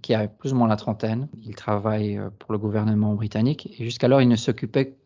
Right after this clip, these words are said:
que de rédiger des petites brochures, je pense, sur le domaine de la santé. Et il est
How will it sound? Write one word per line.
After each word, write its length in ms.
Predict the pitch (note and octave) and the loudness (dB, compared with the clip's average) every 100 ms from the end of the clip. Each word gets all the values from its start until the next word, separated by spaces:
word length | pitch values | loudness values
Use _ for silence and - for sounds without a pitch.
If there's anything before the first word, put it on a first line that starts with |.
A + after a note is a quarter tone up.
| - | -2
que 100 | E3 | 2
de 120 | C#3 | 2
rédiger 420 | C3 A2+ G#2+ A#2+ | 2 2 4 4
des 80 | A2 | 2
petites 340 | - A#2+ A#2+ | -2 -6 -4
brochures, 640 | G#2 A#2 - A2+ A2+ A2+ A2 | -2 -2 -4 -4 -4 -4 -10
je 60 | |
pense, 360 | - G#2+ A2 - - _ _ _ | -6 -6 -4 -8 -12 _ _ _
sur 180 | - A2+ | -4 0
le 80 | G#2+ | 4
domaine 220 | A2 A2 | 6 8
de 80 | A2 | 6
la 100 | G#2+ | 4
santé. 480 | - A#2 A#2 G#2+ A2 A2 | 0 -4 -4 -10 -6 -4
Et 120 | A#2+ | 2
il 120 | A#2+ C3 | 2 2
est 180 | C3 | 0